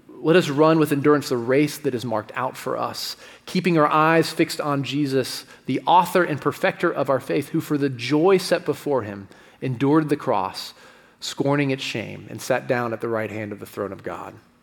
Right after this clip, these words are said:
When you see an Olympic sprinter running her race, she does two things.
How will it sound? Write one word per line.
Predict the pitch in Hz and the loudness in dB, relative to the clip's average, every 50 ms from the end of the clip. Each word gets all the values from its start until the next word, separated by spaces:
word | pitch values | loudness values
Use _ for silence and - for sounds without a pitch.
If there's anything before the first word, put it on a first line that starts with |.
| _ _ _ _ _ _ _ _ _ _ _ _ _ - - - - - - - - - _ _ - | _ _ _ _ _ _ _ _ _ _ _ _ _ -20 -20 -20 -20 -20 -20 -20 -20 -20 _ _ -2
When | - 151 175 | 2 4 4
you | 247 277 | 4 6
see | - 320 294 | 6 8 8
an | 254 | 8
Olympic | 208 180 180 190 180 185 - | 10 8 8 8 6 4 2
sprinter | - - - - 151 170 175 165 165 - 135 117 101 104 135 147 - | 2 -6 -4 2 4 4 4 4 2 0 0 0 0 0 -2 -6 -6
running | 233 139 147 151 170 190 190 175 | 0 4 4 6 6 6 4 4
her | 139 147 156 143 | 4 6 6 6
race, | 131 139 131 110 101 104 - - - - | 6 6 4 4 2 -4 -6 -8 -10 -6
she | - 175 | 0 2
does | 160 151 151 - | 2 2 2 2
two | - 208 175 | 0 0 2
things. | - 139 98 - - - - | 2 -2 -4 -4 -10 -18 -20